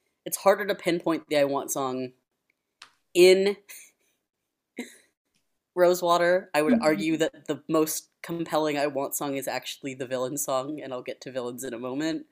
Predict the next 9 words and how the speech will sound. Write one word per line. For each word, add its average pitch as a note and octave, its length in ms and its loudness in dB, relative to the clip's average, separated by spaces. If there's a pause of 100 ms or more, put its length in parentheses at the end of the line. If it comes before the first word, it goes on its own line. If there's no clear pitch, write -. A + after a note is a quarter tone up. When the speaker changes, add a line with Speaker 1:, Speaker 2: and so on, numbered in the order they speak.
Speaker 1:
But, B3 540 8
Speaker 2:
<laughs> - 20 -
Speaker 1:
like, C3+ 340 -2 (400)
there C#3+ 540 0
are C3 380 2
a - 40 -4
lot C3 300 0
of - 120 -4 (1000)
good C3 500 -2